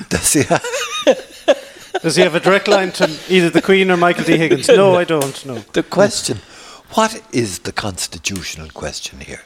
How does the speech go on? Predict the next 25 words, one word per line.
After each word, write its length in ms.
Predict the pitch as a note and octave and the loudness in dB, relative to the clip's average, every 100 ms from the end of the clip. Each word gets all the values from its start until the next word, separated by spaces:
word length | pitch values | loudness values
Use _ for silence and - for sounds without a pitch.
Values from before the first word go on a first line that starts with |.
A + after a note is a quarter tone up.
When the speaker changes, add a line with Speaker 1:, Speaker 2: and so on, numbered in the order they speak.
| - | -14
Speaker 1:
that 160 | F#2+ - | -12 -8
Michael 320 | G2+ F2+ E2 | -8 -10 -14
D 300 | D#2+ E2 D#2+ - | -14 -16 -16 -18
is, 300 | - - - - _ _ - | -16 -14 -14 -18 _ _ -16
uh, 200 | E2+ E2 - _ - _ F#2 | -14 -14 -16 _ -20 _ -6
laying 300 | G2+ F#2 - | -6 -6 -8
emphasis 560 | G#2 - D2 - - | -10 -10 -14 -12 -12
on 300 | E2 E2+ D2 - | -10 -12 -14 -18
in 80 | F2 | -14
explaining 640 | E2+ - - G#2 F#2+ D#2+ D#2 _ - - - - | -12 -12 -8 -8 -8 -10 -20 _ -20 -20 -20 -14
his, 420 | G2 F2+ E2 - - | -10 -8 -10 -12 -12
uh, 160 | F2 - | -14 -10
unwillingness, 880 | G2 F#2 E2+ F2+ E2 D2+ D#2 - - _ _ | -10 -8 -10 -10 -10 -14 -16 -14 -16 _ _
after 480 | E2+ F2+ - E2 D2 _ - - - - - D2 | -8 -8 -8 -10 -12 _ -20 -20 -20 -20 -20 -10
due 200 | G2+ F2+ | -8 -8
consideration, 720 | F#2 D#2 D#2 D2 D2+ - E2+ | -10 -12 -12 -12 -12 -12 -14
his 160 | F#2 | -14
unwillingness 580 | F#2+ F#2+ G#2 A#2 C3 C3 | -12 -12 -12 -10 -12 -12
to 120 | - | -12
attend? 460 | C#3+ - A#3+ B3 - _ _ _ _ _ _ _ _ _ | -12 -10 -14 -14 -20 _ _ _ _ _ _ _ _ _
Speaker 2:
It's, 340 | G3+ G#3+ - - - | -6 -6 -8 -10 -6
Speaker 1:
What? 200 | A3 - | -6 -6
Speaker 2:
it's, 480 | - - - - - | -12 -10 -12 -14 -12
it's, 460 | A#3+ A3+ - - | -12 -12 -10 -4
uh, 680 | G#3 G3 F#3+ F#3+ F#3+ - | 0 2 2 0 -4 -14